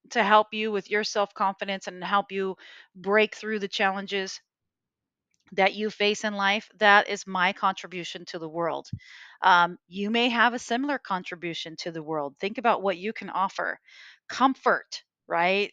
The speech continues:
How are you able to offer other people comfort? Not even if you're in business of, you know, looking for how to serve other people. This will help you in life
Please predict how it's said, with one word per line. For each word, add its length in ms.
How 640
are 140
you 320
able 320
to 220
offer 400
other 180
people 360
comfort? 520
Not 200
even 220
if 200
you're 140
in 300
business 520
of, 300
you 80
know, 240
looking 500
for 320
how 160
to 100
serve 360
other 160
people. 320
This 220
will 100
help 300
you 120
in 220
life 420